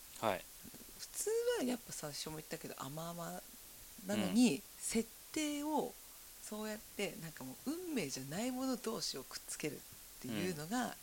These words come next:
Speaker 2: すごくなんかこう複雑なんだけどすごく面白いっていうか、
Speaker 1: うんうん。
Speaker 2: うん。よかったなって思って、
Speaker 1: うん。
Speaker 2: ぜひ紹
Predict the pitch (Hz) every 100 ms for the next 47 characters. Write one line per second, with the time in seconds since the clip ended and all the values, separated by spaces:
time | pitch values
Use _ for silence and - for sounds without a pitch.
0 | - - - - - 226 269 - 143 127
1 | - - - - - - - 135 - -
2 | 104 - - - - - - - - -
3 | - 233 254 247 262 277 285 285 240 220
4 | 208 233 208 - - - - - - -
5 | - - - - 117 120 - - - -
6 | - 139 147 113 107 107 104 113 123 143
7 | 135 - - - - - - - - -
8 | - - - - - - - - - 139
9 | - 113 - 151 156 - - - - -
10 | - - 67 - - - - - 113 98
11 | - - - - 139 - - -